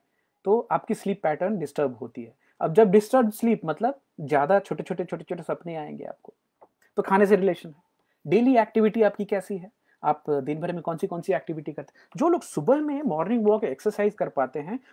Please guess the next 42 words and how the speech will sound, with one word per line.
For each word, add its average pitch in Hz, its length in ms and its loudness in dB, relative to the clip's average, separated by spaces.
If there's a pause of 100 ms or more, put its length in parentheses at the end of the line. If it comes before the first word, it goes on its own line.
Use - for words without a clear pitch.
(120)
उनकी 214 340 0
स्लीप 214 340 -4
ज़्यादा 139 400 0
स्टेबल 196 460 4
होती 135 300 -2
है, 160 160 -12 (180)
उनके 185 260 -4
स्वप्न 185 400 2
में 190 120 -6
उनको, 180 420 -6 (240)
अ, 151 60 -6 (220)
वो 180 120 -2
स्वप्न 185 320 0
भी 180 140 -10
स्टेबल 151 400 -2
आते 110 200 -10
हैं 143 80 -20
उनको। - 180 -20 (920)
तो, 202 300 6 (300)
अ, 147 240 4 (500)
अगर 220 200 8
आप 208 180 8
अपनी 196 280 0
एंग्जाइटी 180 640 2
को, 165 140 -4
अपने 165 300 -2
स्ट्रेस - 320 -2
को, - 160 -4
अपने 156 300 -2
काम 156 380 -6
का 143 340 -2 (200)
ये 165 80 -2
सब 170 240 -2
लेकर 156 320 -4
के 185 180 -4
अगर 151 200 -4
बेड 147 280 2
पे 185 180 2
सोचते 175 480 -4
सोचते 175 400 -4
सोते 165 360 -2
हैं, 170 260 -8